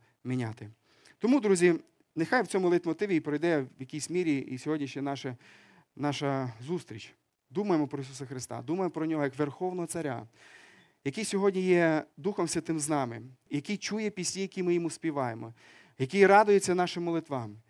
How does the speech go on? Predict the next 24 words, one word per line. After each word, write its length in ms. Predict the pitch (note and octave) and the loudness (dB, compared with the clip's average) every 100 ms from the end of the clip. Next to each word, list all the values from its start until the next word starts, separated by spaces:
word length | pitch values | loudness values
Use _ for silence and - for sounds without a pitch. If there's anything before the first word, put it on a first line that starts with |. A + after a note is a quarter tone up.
| - - | -10 -4
якого 400 | D3 F#3+ F3 F3 | 4 4 6 8
радують 420 | G3+ G3+ G3+ - | 8 8 2 2
наші 320 | F#3+ F3+ F#3 | 0 0 -2
рішення 480 | A3 - C#3+ B2+ B2+ | -4 -6 -4 -4 -6
слідувати 560 | - F#3+ G3 D#3+ D#3 | -8 -6 -2 -2 0
за 100 | D3 | 0
ним 200 | D#3 D#3 - - - - | 0 0 -2 -18 -8 2
і 60 | |
давати 360 | F3+ F#3+ - F#3+ | 6 8 6 4
йому 180 | F3+ F3 | 2 2
місце 360 | F#3+ G3 - | 2 0 0
все 200 | D3+ D#3 | 0 -2
більше 300 | D3 G3+ F#3+ | -2 -4 -4
і 40 | D#3+ | -4
більше 220 | E3+ D#3+ | -4 -4
в 40 | |
нашому 320 | D#3 C#3+ C#3+ | -4 -4 -6
житті, 360 | C#3 C3+ C3+ A#2+ - _ _ | -6 -8 -8 -10 -12 _ _
як 260 | C3 D3+ - | 0 0 0
царю, 440 | C#3 C3 C3 G#2+ _ _ _ - | -2 0 -2 -6 _ _ _ -6
бо 140 | C3+ | -4
він 320 | C#3 F#3+ F3+ B2+ _ _ | 2 2 0 -4 _ _
цього 280 | C#3+ C3 C3 | -8 -6 -4
гідний. 420 | C3+ B2 - A2+ | -4 -4 -8 -14